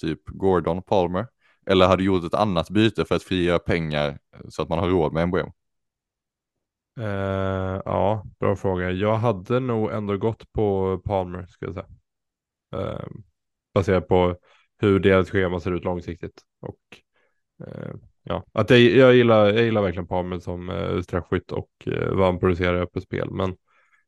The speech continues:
Speaker 2: det är ju inte Mbeumo, men, eh, du kan ju få loss lite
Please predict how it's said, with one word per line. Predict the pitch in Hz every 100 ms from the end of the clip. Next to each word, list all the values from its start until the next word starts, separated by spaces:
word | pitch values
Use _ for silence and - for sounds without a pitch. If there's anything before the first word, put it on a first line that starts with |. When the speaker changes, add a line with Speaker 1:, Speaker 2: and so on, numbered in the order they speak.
| _
Speaker 2:
det | - 127
är |
ju |
inte | 120 151 151 143 135 131
Mbeumo, | 123 135 139 87 85
men, | - 110 107 104
eh, | 104 101 101 98 98
du | 101
kan | 98 113 107 101
ju | 101 98
få | 92 113
loss | 101 92
lite | 110 101 - 110 104 98 98 98 95 85